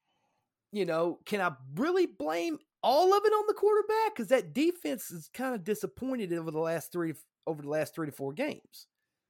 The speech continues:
So, who do I really blame here? Do I blame the quarterbacks or do I blame the defense? You know, it's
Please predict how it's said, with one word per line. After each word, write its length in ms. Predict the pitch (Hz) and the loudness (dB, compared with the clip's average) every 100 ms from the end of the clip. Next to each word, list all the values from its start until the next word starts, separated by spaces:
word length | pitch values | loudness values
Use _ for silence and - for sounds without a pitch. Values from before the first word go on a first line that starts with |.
| _ _ | _ _
So, 640 | 175 165 156 147 135 131 117 _ _ _ _ _ _ _ _ _ _ _ _ - | 0 2 2 0 -6 -10 -16 _ _ _ _ _ _ _ _ _ _ _ _ -8
who 120 | 359 | -4
do 40 | 403 | -2
I 120 | 415 | -4
really 260 | 415 403 392 | -8 -8 -8
blame 320 | 403 415 359 | -8 -8 -8
here? 200 | 233 139 | -6 -6
Do 120 | 127 | -6
I 40 | 131 | -6
blame 280 | 147 277 311 | -4 -4 -6
the 60 | |
quarterbacks 720 | - 311 311 320 311 311 - 196 | -6 -6 -4 -2 -2 -4 -6 -8
or 60 | |
do 160 | 190 190 | -4 -4
I 40 | |
blame 300 | 170 220 233 | -6 -8 -8
the 40 | 208 | -8
defense? 580 | 180 139 - 82 - | -8 -8 -12 -18 -16
You 120 | - 135 | -12 -10
know, 160 | 120 | -8
it's 140 | 127 | -8